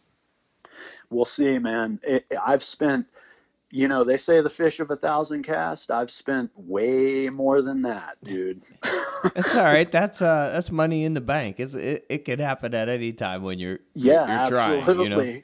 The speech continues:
Speaker 1: Absolutely.
Speaker 2: So now on, on a tying note, ha-, have you ever got into tying or some of the flies that you were fishing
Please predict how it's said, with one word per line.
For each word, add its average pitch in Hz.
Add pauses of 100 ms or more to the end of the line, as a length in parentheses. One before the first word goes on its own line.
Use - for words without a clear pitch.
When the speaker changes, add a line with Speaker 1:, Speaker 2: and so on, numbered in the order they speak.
(220)
Speaker 1:
Absolutely. 147 (1400)
Speaker 2:
So 160 (1120)
now 139
on, 127
on 117
a 113 (100)
tying 160
note, 92
ha-, 101 (300)
have 98
you 101
ever 98
got 101
into 101
tying 101
or 95
some 104
of 101
the 92
flies 101
that 98
you 101
were 98
fishing 104